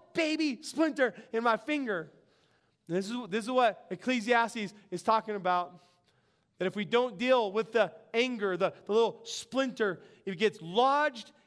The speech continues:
in our hearts. And what happens is that anger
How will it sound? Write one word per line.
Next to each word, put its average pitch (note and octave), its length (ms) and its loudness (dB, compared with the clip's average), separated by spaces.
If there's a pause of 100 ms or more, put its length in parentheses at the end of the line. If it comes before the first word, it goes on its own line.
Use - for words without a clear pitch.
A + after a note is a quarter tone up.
(120)
in A#3+ 500 0 (400)
our F#3+ 160 4
hearts. G3 680 -2 (680)
And E3+ 100 -2
what F3+ 100 0
happens A3+ 540 2
is F#3+ 240 0
that F#3 420 0
anger A3 560 0